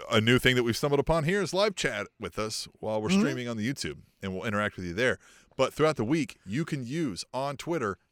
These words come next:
Speaker 1: hashtag tweet the table. And normally I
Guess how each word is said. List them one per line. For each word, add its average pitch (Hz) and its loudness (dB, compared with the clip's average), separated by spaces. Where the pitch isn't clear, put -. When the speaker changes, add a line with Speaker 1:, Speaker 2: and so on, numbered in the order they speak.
Speaker 1:
hashtag 123 -2
tweet 131 -6
the 131 -16
table. 127 -4
And 127 0
normally 139 0
I 117 -4